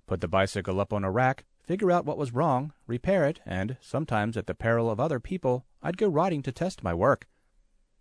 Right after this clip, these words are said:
In this job, George also learned to repair and mount ski bindings and was good enough that he was invited to Las Vegas by Salomon,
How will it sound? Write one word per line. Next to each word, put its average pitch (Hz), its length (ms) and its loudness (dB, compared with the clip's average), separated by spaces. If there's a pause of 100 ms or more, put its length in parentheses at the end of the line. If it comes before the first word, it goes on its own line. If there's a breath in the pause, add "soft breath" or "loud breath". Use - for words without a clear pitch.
(520)
In 165 120 0
this 262 180 -2
job, 113 300 4
George 101 260 2
also 107 320 2
learned 87 340 0
to 101 100 -4
repair 101 400 0
and 117 140 -4
mount 151 200 -2
ski 190 240 -4
bindings 120 500 0
and 127 140 -6
was 151 120 -2
good 214 180 0
enough 143 400 0
that 98 120 -2
he 95 80 -2
was 90 160 -2
invited 104 380 0
to 123 80 -2
Las 143 240 -2
Vegas 170 340 0
by 95 160 -2
Salomon, 110 540 -2